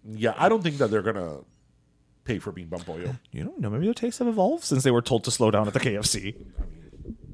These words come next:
Speaker 1: I love me some K F C. I, there,
Speaker 2: No,
Speaker 1: I
Speaker 2: the,
Speaker 1: said
Speaker 2: the,
Speaker 1: it.
Speaker 2: the buffet that I, that I miss is the Pizza Hut buffet.
Speaker 1: Do you remember the dessert pizza, the Pizza Hut buffet?
Speaker 2: I did. It wasn't good, but who cares? I ate
Speaker 1: Yeah.
Speaker 2: it anyway.
Speaker 1: I remember when I used to think Pizza Hut was, like, the best pizza.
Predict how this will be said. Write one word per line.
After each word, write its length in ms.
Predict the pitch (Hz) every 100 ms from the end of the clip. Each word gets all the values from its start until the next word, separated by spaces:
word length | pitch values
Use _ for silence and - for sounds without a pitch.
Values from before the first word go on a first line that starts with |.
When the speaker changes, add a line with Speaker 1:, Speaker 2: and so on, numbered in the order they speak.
| - -
Speaker 1:
I 80 | 110
love 200 | 107 90
me 80 | 95
some 160 | -
K 160 | 82 87
F 80 | 82
C. 280 | - 82 85 -
I, 140 | 147 147
there, 420 | 117 117 104 104
Speaker 2:
No, 100 | 104
Speaker 1:
I 40 |
Speaker 2:
the, 100 | 113 90
Speaker 1:
said 0 | 90
Speaker 2:
the, 120 | 123 127
Speaker 1:
it. 60 |
Speaker 2:
the 60 | 135
buffet 240 | 120 131
that 100 | 143
I, 40 | 139
that 280 | 123 131 104
I 60 |
miss 200 | 104 104
is 60 | -
the 80 | -
Pizza 220 | 92 82
Hut 80 | 80
buffet. 260 | - 85 - _ _ - - _ _ _ _ _ - - - - -
Speaker 1:
Do 160 | 123 117
you 80 | 233
remember 200 | 392 453
the 80 | 147
dessert 420 | 131 117 127 -
pizza, 320 | 123 117 135
the 100 | 104
Pizza 300 | 107 104 131
Hut 120 | 123
buffet? 360 | 127 120 135 131 -
Speaker 2:
I 120 | 330
did. 220 | 196 117
It 80 | 135
wasn't 240 | 190 175 110
good, 120 | 98
but 80 | 107
who 80 |
cares? 360 | 131 85 85 -
I 100 | -
ate 140 | 135 98
Speaker 1:
Yeah. 80 | 90
Speaker 2:
it 20 |
anyway. 320 | 90 87 101 - _ _ _ _ _ - - - - - _
Speaker 1:
I 140 | 170 190
remember 420 | 226 196 185 170
when 140 | 131
I 80 | 123
used 260 | 131 135 -
to 80 | 139
think 280 | 127 113
Pizza 320 | - 104 - 117
Hut 180 | 113
was, 160 | 101 101
like, 140 | 98
the 80 | -
best 380 | 80 92 - -
pizza. 480 | - 92 - 92